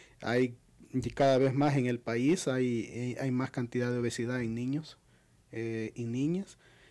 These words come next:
Eh, esto ha pasado en México, por ejemplo, a partir de la apertura del T L C, perdió mucha capacidad de producción de sus alimentos y la obesidad aumentó significativamente. Es decir,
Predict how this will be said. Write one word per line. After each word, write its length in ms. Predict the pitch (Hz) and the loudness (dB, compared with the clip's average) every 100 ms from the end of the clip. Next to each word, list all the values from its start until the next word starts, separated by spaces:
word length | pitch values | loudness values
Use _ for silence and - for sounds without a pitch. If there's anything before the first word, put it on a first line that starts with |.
| _ - | _ -8
Eh, 160 | 117 - | -6 -4
esto 200 | 139 143 | -2 -2
ha 60 | |
pasado 280 | 139 127 147 | -2 0 2
en 120 | 127 | 4
México, 380 | 143 170 151 127 | 4 6 4 2
por 160 | 120 117 | -2 0
ejemplo, 260 | 143 147 | 0 0
a 60 | 127 | -2
partir 380 | 110 117 135 135 | -2 -2 -2 2
de 280 | 135 127 123 | 2 2 0
la 100 | 123 | -2
apertura 460 | - 117 - 131 | -2 -6 -2 -2
del 100 | 123 | -2
T 160 | 120 127 | -4 -6
L 160 | 123 123 | -4 -8
C, 260 | - 175 208 - - - _ | -6 -8 -8 -18 -20 -20 _
perdió 840 | 131 123 107 120 160 165 147 131 117 | -4 -4 0 4 8 8 8 6 2
mucha 520 | 110 120 139 160 156 | 0 2 4 4 0
capacidad 560 | 135 123 123 - 123 143 | -2 -4 -4 -2 0 2
de 80 | 143 | 0
producción 400 | 120 117 - 131 | -2 -4 -2 -4
de 80 | |
sus 160 | 127 135 | -2 -2
alimentos 680 | 135 139 135 156 185 170 151 | 0 0 0 -2 -4 -6 -4
y 160 | 180 - - - - | -6 -8 -20 -20 -14
la 180 | 127 135 | -2 2
obesidad 520 | 131 123 120 113 143 | 2 2 -2 -4 -2
aumentó 540 | 180 151 107 110 - - | -2 -2 -4 -6 -4 -4
significativamente. 1160 | - 120 113 110 107 - 113 98 - 95 - | -4 -6 -6 -8 -10 -8 -8 -8 -14 -16 -16
Es 60 | 104 | -12
decir, 340 | 120 - 143 | -6 -2 -2